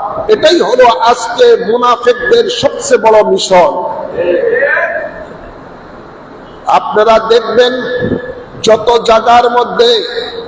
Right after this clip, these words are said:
ইউ-, আপনার সেই অনলাইনের মধ্যে দেখেন, যত YouTube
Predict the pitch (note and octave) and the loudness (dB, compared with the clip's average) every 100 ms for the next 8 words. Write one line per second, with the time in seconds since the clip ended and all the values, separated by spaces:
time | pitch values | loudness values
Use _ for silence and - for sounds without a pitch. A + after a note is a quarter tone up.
0 | - - - - - G3 - - - G3+ | -16 -20 -14 -4 0 0 0 -8 -4 -2
1 | A3+ - A3+ A3+ A#3 - - - - - | -2 0 0 0 -2 -6 -6 -8 -8 -10
2 | - - - A4+ A4 A4 - A4 - - | -12 -10 -2 2 2 2 -2 -6 -6 -8
3 | - - - - - - - - - - | -10 -12 -12 -14 -20 -20 -20 -20 -20 -8
4 | - A3 B3 B3 A#3+ B3 A#3+ A#3+ A#3+ A3+ | 0 0 2 0 0 0 -2 0 2 0
5 | - A#3 A#3 A#3 F#3+ A3+ A#3 A#3 A#3 G3+ | 0 -2 0 -2 -2 -2 0 2 2 2
6 | A#3 G#3 A#3 A#3 | -2 -2 0 -2